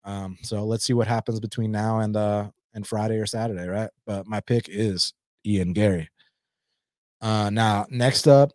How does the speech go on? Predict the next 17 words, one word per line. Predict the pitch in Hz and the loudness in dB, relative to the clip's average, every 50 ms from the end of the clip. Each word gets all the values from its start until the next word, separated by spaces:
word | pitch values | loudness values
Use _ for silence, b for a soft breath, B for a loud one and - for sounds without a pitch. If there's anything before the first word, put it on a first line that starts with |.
| _ | _
in | - 127 120 113 113 | -4 -2 0 0 0
the | 110 | 0
light | 107 113 113 117 107 | 0 2 0 0 2
heavyweight | 98 139 160 151 147 127 113 107 | 4 4 6 6 6 6 4 4
division, | 98 107 95 95 104 104 98 101 101 95 98 95 _ _ _ _ _ _ _ _ _ _ _ _ _ _ _ _ _ _ _ _ _ _ - - _ - 143 | 2 -2 -2 0 -2 -2 0 -2 -4 -4 -6 -8 _ _ _ _ _ _ _ _ _ _ _ _ _ _ _ _ _ _ _ _ _ _ -20 -20 _ -8 -4
we | 131 120 | -2 0
got | 120 110 107 - | 0 0 0 -2
Carlos | - - 127 120 123 131 127 117 - | 0 4 6 6 8 8 6 4 2
Ulberg. | - 120 123 127 127 139 135 135 123 | 0 0 0 2 4 4 2 2 2
He's | - 104 - | -2 -2 -2
seven | - - - 123 117 127 123 | 0 0 0 0 0 0 0
and | 117 113 | 0 0
one, | 113 117 117 123 127 120 | 0 0 0 0 0 0
taking | - 127 107 - 113 107 | -2 -4 -2 -2 -2 -2
on | 104 107 | -2 -4
Ihor | - - 131 135 139 127 - 135 131 135 135 135 - | -4 -2 0 0 0 2 2 2 4 4 4 2 0
Potieria, | - 117 104 - 123 117 117 127 123 113 101 98 95 95 95 | -4 -6 -6 -2 0 2 2 2 2 2 0 -2 -4 -4 -6